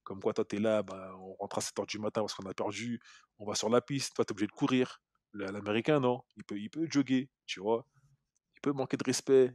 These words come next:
il peut faire ceci, il peut faire cela. Alors qu'à Paris, j'avais pas ça. À Paris, Elias Zoros, il traitait tout le monde de la même manière. De la même manière. Alors que je suis arrivé à Clermont-Ferrand, ben,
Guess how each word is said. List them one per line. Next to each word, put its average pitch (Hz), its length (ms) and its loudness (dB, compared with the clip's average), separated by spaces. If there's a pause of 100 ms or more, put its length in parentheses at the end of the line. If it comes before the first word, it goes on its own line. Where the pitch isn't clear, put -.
il 101 80 -16
peut 127 160 -2
faire - 100 -4
ceci, - 180 -10
il - 40 -14
peut 127 80 -4
faire 117 140 -2
cela. 120 360 0 (380)
Alors 104 140 -8
qu'à 101 120 -6
Paris, 127 180 2
j'avais 90 200 -4
pas - 140 6
ça. 120 220 0 (460)
À - 100 -10
Paris, 170 500 -4
Elias 101 240 0 (100)
Zoros, 123 260 2 (180)
il 123 60 -10
traitait - 280 -4
tout - 180 -10
le 101 40 -10
monde 156 300 -2 (1000)
de 127 100 -4
la 131 140 4
même 135 140 0
manière. 135 460 -2 (840)
De 113 80 -2
la 123 100 4
même 123 140 0
manière. 104 460 -4 (100)
Alors 101 240 -12
que 101 100 -10
je - 60 -6
suis 101 100 -6
arrivé 95 200 -6
à 90 60 -4
Clermont-Ferrand, 104 720 -6
ben, 92 500 -8